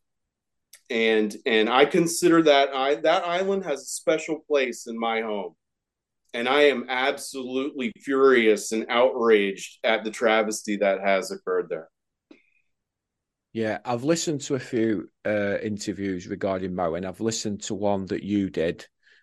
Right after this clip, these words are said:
Speaker 2: And that's the reason why I wanted to bring you on, because you've been there, you, you know the island, and obviously it's close to your heart.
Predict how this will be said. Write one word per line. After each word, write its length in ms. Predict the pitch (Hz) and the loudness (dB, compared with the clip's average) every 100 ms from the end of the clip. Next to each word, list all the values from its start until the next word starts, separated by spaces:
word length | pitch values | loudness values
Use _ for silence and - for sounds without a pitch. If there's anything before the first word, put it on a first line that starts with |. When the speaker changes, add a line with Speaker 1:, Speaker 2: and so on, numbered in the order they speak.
| _ - | _ -6
Speaker 2:
And 160 | 101 | 0
that's 360 | 117 - - - | 0 0 -4 -4
the 120 | 113 | -2
reason 300 | 107 107 104 | 0 0 0
why 100 | 101 | -2
I 40 | 98 | 0
wanted 240 | 98 95 | -2 -4
to 100 | 92 | -6
bring 220 | 101 98 | -4 -2
you 120 | 95 | 2
on, 120 | 110 110 | 2 0
because 380 | - 107 92 | -4 -6 -6
you've 220 | 101 90 - | -8 -6 2
been 320 | 117 113 98 | 4 4 2
there, 200 | 95 90 | 0 0
you, 260 | 90 101 - | -2 -4 -4
you 200 | 98 98 | -4 0
know 300 | 107 107 101 | 4 4 4
the 200 | 98 92 | 0 0
island, 540 | 95 90 90 90 - | 0 -2 -4 -6 -8
and 160 | - 95 | -8 -4
obviously 640 | 101 98 - 98 92 90 _ _ _ _ _ _ _ - | -4 -4 -6 -2 -2 -4 _ _ _ _ _ _ _ -10
it's 180 | - - | -10 -8
close 440 | - 113 101 - | -4 0 0 0
to 100 | - | -2
your 100 | 90 | -2
heart. 500 | 87 113 90 85 101 | -2 0 2 0 -4